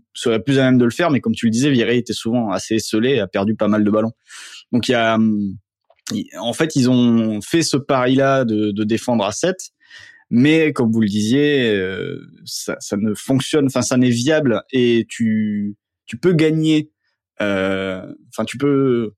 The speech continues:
gagner en gros ce pari-là uniquement si t'es en capacité, euh, d'être dangereux à trois en contre-attaque.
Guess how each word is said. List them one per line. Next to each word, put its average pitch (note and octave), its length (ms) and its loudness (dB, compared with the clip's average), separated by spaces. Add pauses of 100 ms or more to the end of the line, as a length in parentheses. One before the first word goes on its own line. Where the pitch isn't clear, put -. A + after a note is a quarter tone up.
(120)
gagner C#3 320 2
en C3+ 80 4
gros C#3 160 4
ce C#3 140 -2
pari-là C3+ 640 0 (120)
uniquement D#3+ 460 0
si - 240 -6
t'es D#3+ 260 2
en C3+ 100 2
capacité, B2 840 -2
euh, G#2+ 240 0
d'être B2+ 320 -2
dangereux B2 400 2
à A#2+ 100 2
trois C#3+ 320 0
en C#3 120 2
contre-attaque. A#2+ 580 -4